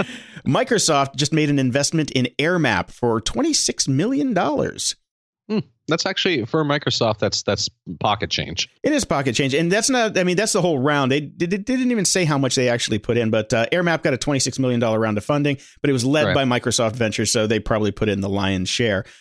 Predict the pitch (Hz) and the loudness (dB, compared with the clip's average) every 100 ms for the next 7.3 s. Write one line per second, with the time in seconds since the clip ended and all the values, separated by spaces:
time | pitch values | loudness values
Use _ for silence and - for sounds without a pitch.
0 | - _ 135 139 185 285 240 190 185 180 | -20 _ 0 2 2 2 2 2 2 0
1 | 160 147 147 180 208 190 160 156 151 139 | 0 -2 0 0 0 0 0 2 2 2
2 | 131 131 135 _ _ - 175 190 185 185 | 2 0 -2 _ _ -4 0 2 2 0
3 | 165 143 131 170 202 151 123 117 160 185 | -2 -2 0 0 0 0 0 0 0 0
4 | - 98 87 - 73 - _ _ _ - | 0 -2 -2 -4 -8 -12 _ _ _ -2
5 | 139 123 131 120 - 120 98 - 101 98 | 0 2 0 -2 0 2 2 0 -2 0
6 | 104 107 95 98 87 92 87 85 78 - | 0 2 0 -2 -4 -4 -2 0 -2 -6
7 | _ 214 | _ 0